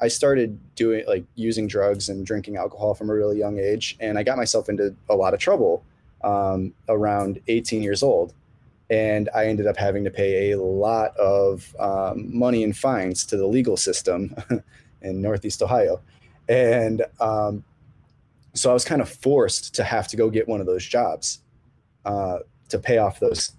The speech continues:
those fines. And so I started working in a, in a factory, which is exactly what I always said I would never do. Like, looking at my mom's husband at the time, I always said, "I will never work in a factory." And then wouldn't you know it, uh, nineteen years old, I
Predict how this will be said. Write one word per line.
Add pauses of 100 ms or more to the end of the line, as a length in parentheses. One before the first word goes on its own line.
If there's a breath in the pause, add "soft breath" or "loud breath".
those
fines. (640)
And
so
I
started
working
in
a, (100)
in
a
factory, (640)
which
is
exactly
what
I
always
said
I
would
never
do. (240)
Like,
looking
at
my
mom's
husband
at
the
time,
I
always
said,
"I
will
never
work
in
a
factory."
And
then
wouldn't
you
know
it, (500 soft breath)
uh, (200)
nineteen
years
old, (360)
I